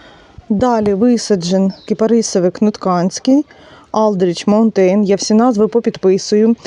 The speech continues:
Це з розпаковки цього року. Купувала у Бережнюк. Ось такий він лускатий, гарненький і яскраво зелений. Серед отаких сизуватих рослинок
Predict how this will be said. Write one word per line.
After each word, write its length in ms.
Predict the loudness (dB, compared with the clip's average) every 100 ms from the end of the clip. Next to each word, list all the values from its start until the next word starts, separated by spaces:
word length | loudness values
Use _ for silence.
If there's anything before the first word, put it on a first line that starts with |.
| -20 -16 -16 -14 -18 _
Це 240 | 0 2 2
з 80 |
розпаковки 880 | 0 -2 -4 -2 2 0 2 0 -2 -4 -20 -20 -20 -8
цього 320 | -2 0 2
року. 460 | 2 0 0 0 -2 -6 -10 -6
Купувала 640 | -2 0 2 2 2 0
у 220 | 0 0 0
Бережнюк. 760 | 0 0 0 0 2 0 -6 _ _ _ -20 _ -20 -20 _ _ _ _ _ _ _ -2
Ось 180 | -2 0
такий 340 | -2 0 2
він 180 | 2 2
лускатий, 580 | 0 -2 -2 0 0 0
гарненький 680 | 0 2 2 2 2 0
і 180 | 2 2
яскраво 500 | 2 0 -2 0 0
зелений. 580 | 0 2 2 0 -2 -6 -8 -18 -18
Серед 440 | -6 0 2 2 -2 -14 -4
отаких 580 | -2 0 0 0 -2 -12 -18 -20 _ _ _ _ _ -12
сизуватих 640 | -6 -2 0 0 0 -2 -2
рослинок 560 | -2 0 2 0 -2